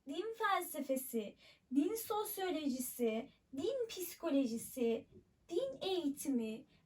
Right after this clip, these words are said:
ve olmazsa olmazımız dinler tarihinden ikişer ve üçer sorumuz çıkıyor. Son olarak İslam kültür medeniyeti ve İslam mezheplerinden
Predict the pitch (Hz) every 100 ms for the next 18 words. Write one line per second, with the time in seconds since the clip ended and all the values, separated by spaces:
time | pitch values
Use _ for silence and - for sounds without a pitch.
0 | - 302 403 453 453 381 - 330 277 262
1 | 220 226 220 - 349 440 440 415 415 359
2 | 302 277 247 226 220 220 226 277 370 415
3 | - - - 480 440 359 349 349 302 311
4 | 349 381 - - 359 - - 370 320 320
5 | 277 226 208 208 - 381 359 359 320 285
6 | - - - - 440 453 415 349 262 254
7 | - 349 403 392 392 359 339 381 381 339
8 | 302 240 240 226 - - 269 302 370 339
9 | 277 247 233 226 220 220 220 240 302 359